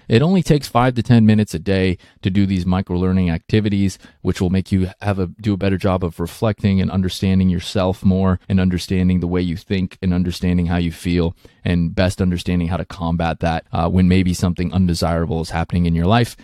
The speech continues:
You can recognize that quickly. So it's a wonderful platform, I think, and something that you should really check out, Human Matter Labs, uh, to really focus on trying to improve yourself as an individual, which will, of course, make the people around you, will make the people around you think,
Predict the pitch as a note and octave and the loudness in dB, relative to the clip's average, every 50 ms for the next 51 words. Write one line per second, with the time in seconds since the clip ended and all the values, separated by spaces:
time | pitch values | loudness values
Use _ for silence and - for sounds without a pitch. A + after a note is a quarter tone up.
0 | _ _ - F#2+ F2+ G2 F#2 E2+ D#2+ F2 - F2 - D#2 D#2+ E2 - - - - | _ _ -8 -4 -2 0 0 0 0 -2 -4 -6 -6 -4 -6 -6 -4 -6 -8 -8
1 | - - F2 - - D#2+ D#2+ D2+ - _ - - _ - - G2+ G2 F#2+ F2+ - | -6 -8 -8 -6 -6 -6 -6 -6 -10 _ -20 -20 _ -4 0 2 2 2 2 2
2 | G#2+ G2+ A#2+ A#2+ A2+ - G#2+ F#2 - G#2 E2 D#2+ - G2 F#2 F2 F2+ G2 - - | 2 4 4 4 2 2 -2 -2 -2 -2 -2 -2 -2 -2 0 2 2 0 0 0
3 | F#2+ F#2 F2+ - E2+ E2+ - G2 F2+ - G2 F2 E2 E2+ E2+ F2+ F2+ - F#2+ E2+ | 0 0 0 -2 -4 -4 -2 -2 -2 0 -2 -2 -2 -2 -2 -2 -2 -4 -4 -4
4 | F2 G2 G2+ G2 F#2+ F#2 - - G2+ F2 - F#2 E2+ D2+ D#2+ F#2+ - G#2 G2 G2 | 0 2 2 4 4 2 2 0 -2 -2 0 0 0 0 0 2 2 2 2 4
5 | F2+ F#2 F2+ F2 F2 E2+ E2+ E2+ E2 E2 D#2+ E2 - - - _ _ _ _ - | 2 2 2 2 2 2 2 0 0 -2 -4 -6 -10 -16 -18 _ _ _ _ -4
6 | F#2 E2+ - - F#2 F2+ F#2 F#2 F2+ - - G2+ F2+ - F#2 - F2+ E2+ - - | -4 -2 -2 -2 -2 -2 0 -2 -2 0 0 -2 0 0 -2 -2 -2 -2 -2 -2
7 | F2+ F2 E2 - F2+ E2+ D#2+ - G2 G2 F#2+ F2+ F#2 - G2 F#2+ E2+ - - - | -2 -2 -2 -2 -4 -4 -4 -4 -2 -2 -2 -4 -4 -4 -4 -4 -4 -4 -2 0
8 | G2+ F#2 F#2 - - - - _ _ _ _ _ - F#2+ F2+ F2+ G2 F2+ - F#2+ | 2 2 2 2 -2 -6 -20 _ _ _ _ _ -4 -2 -2 0 0 0 0 0
9 | F#2+ F#2 F2+ F2 G2+ G2+ F#2+ A2 G#2 G2 F#2+ F2 - _ _ _ _ _ - - | 0 0 0 0 -2 -2 0 0 2 2 2 0 -2 _ _ _ _ _ -4 -2
10 | F#2+ F2+ - - F#2+ F2+ F2+ E2+ - - G2 F#2 F2 - - - - _ _ _ | -2 -2 -2 -2 0 0 0 -2 -2 -4 -2 -2 -2 -2 -4 -8 -14 _ _ _
11 | _ _ - F#2+ F#2+ - - - - G2 F2 - - G#2 - - G2 F#2 F#2 F#2 | _ _ -2 -2 -2 -2 -4 -6 -4 -4 -4 -2 -2 -4 -4 -2 0 0 2 2
12 | F2+ F#2 G2 G2+ G2 G2 F#2+ G2+ G2 F#2+ F#2+ F#2 - - _ _ _ _ _ _ | 2 4 4 4 4 4 4 4 4 4 4 2 -2 -6 _ _ _ _ _ _
13 | - G#2 G#2+ B2+ B2 - - G#2+ - A#2+ A2 - A2 G#2+ G#2 G2+ G#2 G#2 G#2+ G#2+ | -2 4 4 4 4 4 2 -2 -2 -2 -2 -2 0 0 2 2 4 4 4 4
14 | G#2 G#2 G#2 G2 - G#2+ F#2+ - - | 2 2 0 0 0 0 0 -2 -6